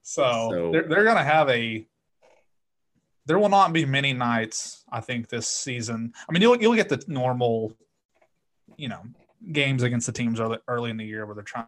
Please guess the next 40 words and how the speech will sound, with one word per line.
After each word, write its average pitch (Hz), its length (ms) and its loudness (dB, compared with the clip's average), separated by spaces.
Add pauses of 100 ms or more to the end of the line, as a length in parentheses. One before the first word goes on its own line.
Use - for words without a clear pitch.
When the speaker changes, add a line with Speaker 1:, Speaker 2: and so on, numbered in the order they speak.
Speaker 1:
to 113 60 -10
build 110 320 -14
their 107 120 -12
resume. 107 640 -10
Speaker 2:
They'll 110 120 2
go 117 140 4
to 107 80 2
Speaker 1:
Those, 131 420 2
Speaker 2:
Arkansas. 170 140 -6
Speaker 1:
those 180 200 4
Speaker 2:
Did - 40 -6
you 123 40 -4
Speaker 1:
home 117 100 -4
Speaker 2:
say 120 100 0
Speaker 1:
games. 120 80 2
Speaker 2:
Arkansas? 123 480 -2 (800)
Speaker 1:
I 131 80 2
didn't 151 260 0
mention 143 380 -4
them, 131 160 -2
but 127 100 -6
no, 123 100 -2
you're 127 140 0
right. 120 200 2
They'll 127 160 0
go 123 160 -2
there. 117 120 -2
I 127 40 -2
mean, 156 100 -2
they'll 220 140 8
go 170 220 6
anywhere 143 420 4
that 113 140 0
is 117 80 -6
gonna 123 120 -4
be 113 60 -4
a 107 40 -6
tough 117 260 -4
game. 113 400 -6 (480)
And 113 560 -4